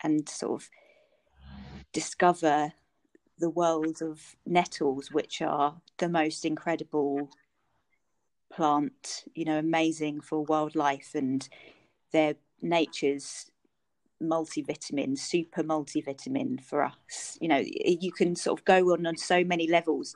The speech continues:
just connecting to kind of one plant, whether it's a, a dandelion or, um, you know, the horse chestnut tree in the park opposite near you, or, um,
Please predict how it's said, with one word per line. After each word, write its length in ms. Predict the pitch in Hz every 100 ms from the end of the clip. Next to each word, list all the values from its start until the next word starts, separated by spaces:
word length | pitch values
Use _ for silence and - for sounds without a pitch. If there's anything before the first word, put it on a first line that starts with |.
| -
just 220 | 160 -
connecting 560 | 175 165 - - 151 156
to 260 | - 147 - _ _ _ _
kind 180 | - 165
of 120 | 156
one 280 | 160 160 156
plant, 420 | 156 175 165 147
whether 220 | - 143 147
it's 160 | -
a, 60 | - _ -
a 60 |
dandelion 840 | 139 165 165 151 147 139 143 131 123
or, 260 | 120 131 - - - - - _ _ -
um, 560 | 151 147 143 143 143 - _ _ _ _
you 120 | 156
know, 280 | 151 139 143 139 -
the 220 | 147 147 _ _ -
horse 340 | - 165 -
chestnut 460 | - 160 - 156 -
tree 520 | - 143 143 139 -
in 220 | - 139 -
the 80 |
park 420 | - - 160 - - -
opposite 460 | 139 - - -
near 180 | - - -
you, 240 | - - -
or, 260 | - 143 - _ - - - - _ _ _ -
um, 440 | 156 156 151 151